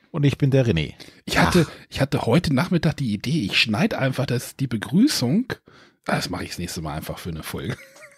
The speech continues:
Speaker 2: <laughs> Damit wir weniger reden müssen, mehr recyceln und so.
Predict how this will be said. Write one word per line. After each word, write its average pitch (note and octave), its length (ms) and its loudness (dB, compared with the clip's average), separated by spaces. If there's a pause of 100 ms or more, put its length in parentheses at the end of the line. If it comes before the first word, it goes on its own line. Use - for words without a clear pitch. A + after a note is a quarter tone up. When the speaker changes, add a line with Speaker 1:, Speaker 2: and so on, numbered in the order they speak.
(340)
Speaker 2:
<laughs> - 760 -16
Damit C#3+ 200 4
wir C3 140 4
weniger A#2 300 2
reden G#2+ 220 -2
müssen, E2 220 -8
mehr A2+ 200 0
recyceln F#2+ 500 -4
und C#2 140 -12
so. B1+ 160 -14